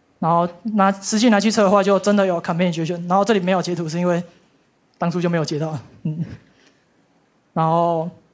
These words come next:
就它有 command injection，可是这个 command injection 要登录才可以用，可是它一拿到就是 root 权限。对，刚刚有讲说这个其实很常出现在I O T设备上面。可是如果刚刚还记得的话，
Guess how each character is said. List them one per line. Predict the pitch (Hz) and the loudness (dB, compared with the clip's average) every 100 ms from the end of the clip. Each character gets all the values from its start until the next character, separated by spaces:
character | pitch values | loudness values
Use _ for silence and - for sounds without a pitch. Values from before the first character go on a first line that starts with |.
| _ | _
就 | - 196 | 0 0
它 | 202 226 | 4 4
有 | 220 170 175 - - | 4 0 -4 -12 -4
command | 196 208 | 0 2
injection， | 190 190 175 | 2 2 0
可 | 175 | -2
是 | 214 | 2
这 | 247 | 2
个 | 226 | 2
command | 202 208 | 2 2
injection | 208 196 180 165 | 2 2 0 -2
要 | 214 196 185 | 2 4 2
登 | 185 208 | 2 4
录 | 233 196 | 4 4
才 | 175 175 | 2 0
可 | 185 | 2
以 | |
用， | 175 170 - - _ _ _ _ _ | 2 0 -6 -18 _ _ _ _ _
可 | - | -2
是 | 190 214 208 | 2 2 2
它 | 208 | 2
一 | 233 214 | 2 2
拿 | 185 | 2
到 | 196 175 | 2 2
就 | 180 | 2
是 | 196 | 2
root | 196 180 | 2 0
权 | 160 156 | -6 -4
限。 | 175 165 - - _ _ _ _ _ _ _ _ _ | -4 -6 -12 -20 _ _ _ _ _ _ _ _ _
对， | 165 160 - - _ _ | -4 -2 -8 -14 _ _
刚 | - 165 | -6 -2
刚 | |
有 | 180 156 | -2 -2
讲 | 160 | -4
说 | 156 170 185 185 | -2 0 -2 -2
这 | 214 | -2
个 | |
其 | 180 185 | -2 -4
实 | 170 165 185 | -6 -8 -6
很 | 165 | -6
常 | 151 160 | -6 -6
出 | 165 165 | -2 -2
现 | 175 165 | -2 -2
在 | 180 165 156 151 _ _ _ | -2 -2 -4 -10 _ _ _
I | - | -6
O | 170 | -6
T | 170 | -6
设 | 165 | -6
备 | 160 | -6
上 | 151 151 | -6 -10
面。 | 156 175 104 _ _ _ _ _ _ _ | -14 -18 -20 _ _ _ _ _ _ _
可 | - | 0
是 | 185 233 - | 2 2 2
如 | 208 | 4
果 | 208 | 4
刚 | 185 - - 202 | 2 -2 0 2
刚 | 202 | 2
还 | 185 | 2
记 | 208 | 2
得 | 180 | 2
的 | |
话， | 180 175 160 | 4 2 0